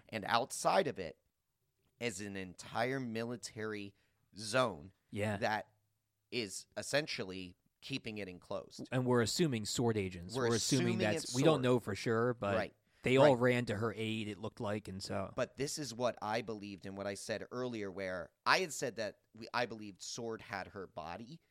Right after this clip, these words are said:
Speaker 2: Right,
Speaker 1: And,
Speaker 2: right.
Speaker 1: like, things were happening around her that she didn't, wasn't able to control.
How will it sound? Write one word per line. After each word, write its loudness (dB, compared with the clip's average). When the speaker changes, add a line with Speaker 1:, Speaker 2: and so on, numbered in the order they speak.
Speaker 2:
Right, 0
Speaker 1:
And, 2
Speaker 2:
right. -2
Speaker 1:
like, -4
things -8
were -6
happening -4
around -6
her -8
that -8
she -12
didn't, -12
wasn't -4
able -10
to -14
control. -8